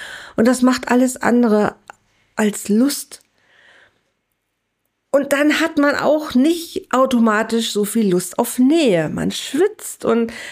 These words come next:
das Ganze fühlt sich irgendwie so gezwungen auf einmal an. Es ist nicht, dass man sich wirklich denkt, „Yes, super, Urlaub, hey, hier bin ich und la-, los geht's, komm her, Schatz, zack, wir springen da jetzt rein und es läuft alles.“ Das ist oftmals gar nicht so.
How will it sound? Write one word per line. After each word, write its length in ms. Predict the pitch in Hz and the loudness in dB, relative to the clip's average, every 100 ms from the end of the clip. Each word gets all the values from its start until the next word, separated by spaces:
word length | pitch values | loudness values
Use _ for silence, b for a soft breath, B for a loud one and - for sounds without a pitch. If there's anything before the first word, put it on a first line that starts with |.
| B _ | B _
das 180 | 233 - | -6 -2
Ganze 320 | 285 302 311 | -2 0 -4
fühlt 300 | - 285 285 | -2 -2 -2
sich 160 | - | -4
irgendwie 480 | - 254 247 254 - | 0 0 2 0 0
so 160 | 226 240 | -2 -2
gezwungen 520 | 254 - 277 294 220 | -2 -2 0 0 0
auf 200 | 170 170 | -2 -6
einmal 340 | - 151 156 | -6 -4 -4
an. 140 | - 165 | -4 -4
Es 160 | 196 | -4
ist 160 | 220 233 | -6 0
nicht, 340 | 247 285 285 | 0 0 0
dass 160 | 233 226 | -4 0
man 180 | 220 208 | 0 0
sich 240 | 214 208 | -2 -2
wirklich 520 | 220 233 220 214 208 | -2 0 -2 -4 -6
denkt, 340 | - 220 226 226 233 | 0 0 0 -4 -4
„Yes, 320 | 254 - - B B B | -4 -6 -12 B B B
super, 420 | 311 262 220 - | 0 2 2 2
Urlaub, 340 | 240 220 - | 2 2 2
hey, 160 | 262 262 | 0 0
hier 280 | 226 233 226 | 2 2 4
bin 160 | 269 | 2
ich 240 | 254 220 - | 2 0 -2
und 160 | 208 | -2
la-, 200 | 185 - - | 0 -2 0
los 280 | 247 262 247 | 2 2 2
geht's, 300 | 254 233 - | 0 0 0
komm 160 | 233 | 2
her, 160 | 254 240 | 4 2
Schatz, 320 | 240 240 - | 0 -4 -4
zack, 160 | 247 - | -10 -10
wir 160 | - 220 | -2 -2
springen 300 | 220 233 220 | 0 0 2
da 100 | 208 | 2
jetzt 160 | 202 202 | 0 0
rein 260 | 208 208 | 0 2
und 140 | 190 190 | 2 0
es 140 | 190 | 2
läuft 280 | 214 226 - | 0 0 0
alles.“ 340 | 165 165 165 B B B B B B B B B B B | 0 0 -2 B B B B B B B B B B B
Das 180 | 277 285 | 0 2
ist 160 | 320 | -2
oftmals 540 | - 269 - 226 214 214 | 2 0 2 2 2 2
gar 240 | 226 233 | 2 4
nicht 300 | 262 190 - | 2 0 -6
so. 280 | - 233 - | -6 -6 -8